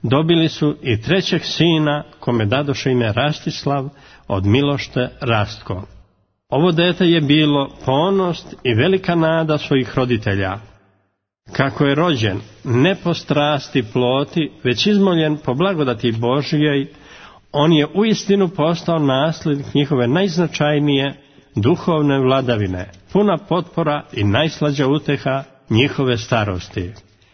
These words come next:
Nemanjin vladarski dvor bio je u srpskoj prestonici u gradu Rasu, kod današnjeg Novog Pazara.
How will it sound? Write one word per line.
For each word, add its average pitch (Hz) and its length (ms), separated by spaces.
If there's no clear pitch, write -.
Nemanjin 147 600
vladarski 143 640
dvor 135 320
bio 156 260
je 143 140
u 131 80
srpskoj 165 540
prestonici 151 800
u 139 60
gradu 131 480
Rasu, 165 460
kod 113 160
današnjeg 147 520
Novog 127 340
Pazara. 117 600